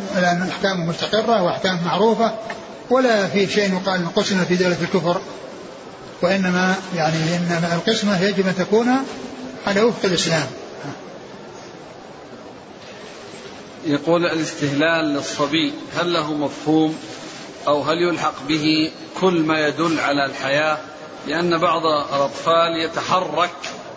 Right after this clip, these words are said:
Speaker 2: بعد ولادته ويحكم الأطباء بحياته. ثم يبقى قليلا ويموت، فهل مثل هذا؟
Speaker 1: ما، ما يد-، يد-، يد، والله أعلم أن هذا قد لا يكون، قد لا يكون أن تحرك يعني، آه،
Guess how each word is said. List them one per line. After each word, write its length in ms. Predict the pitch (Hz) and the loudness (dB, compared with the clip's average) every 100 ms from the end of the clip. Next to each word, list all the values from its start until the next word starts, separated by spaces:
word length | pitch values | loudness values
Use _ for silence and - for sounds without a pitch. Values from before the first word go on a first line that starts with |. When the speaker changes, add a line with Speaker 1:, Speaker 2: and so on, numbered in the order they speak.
| - | 0
Speaker 2:
بعد 240 | 165 151 151 | 2 2 2
ولادته 640 | 147 147 147 143 160 139 - - - - - - | 2 4 2 2 0 -2 -8 -12 -14 -14 -8 2
ويحكم 460 | 165 180 - 165 | 4 2 0 -2
الأطباء 840 | 156 147 151 151 123 147 165 180 - 147 | 0 0 0 -2 0 2 4 2 -2 -4
بحياته. 720 | 147 139 139 147 135 - 160 - - - - - | -2 0 2 2 0 0 -2 -4 -14 -16 -10 -2
ثم 160 | 165 | 0
يبقى 380 | 170 165 - 151 147 | 0 -2 0 0 2
قليلا 420 | 143 156 185 190 196 151 | 2 2 2 2 0 0
ويموت، 560 | 156 151 143 139 117 - - - - - - - | 0 2 0 -2 -4 -10 -12 -14 -16 -16 -10 -2
فهل 200 | 156 170 | 0 0
مثل 280 | 175 165 | 0 0
هذا؟ 540 | 143 156 160 131 151 147 - - 214 | 2 2 2 4 2 0 -4 -8 0
Speaker 1:
ما، 220 | 247 220 | 2 4
ما 0 | |
يد-، 140 | 226 220 | 4 6
يد-، 300 | 226 214 214 | 4 4 2
يد، 160 | 190 | 4
والله 280 | 196 190 180 | 4 4 4
أعلم 220 | 190 185 | 4 4
أن 120 | 180 175 | 2 2
هذا 280 | 202 180 | 2 2
قد 220 | 175 262 240 | 0 2 2
لا 200 | 233 190 | 4 4
يكون، 640 | - 202 180 175 170 165 - - - - - - | 2 2 4 2 2 0 -4 -12 -14 -14 -10 0
قد 140 | 277 | 4
لا 140 | 247 220 | 4 4
يكون 420 | 202 226 220 190 | 2 4 4 4
أن 440 | 180 185 180 180 151 | 4 4 2 2 0
تحرك 440 | - 196 180 170 | 0 2 2 2
يعني، 400 | 175 170 165 165 | 2 0 0 2
آه، 360 | 165 160 156 | 2 2 0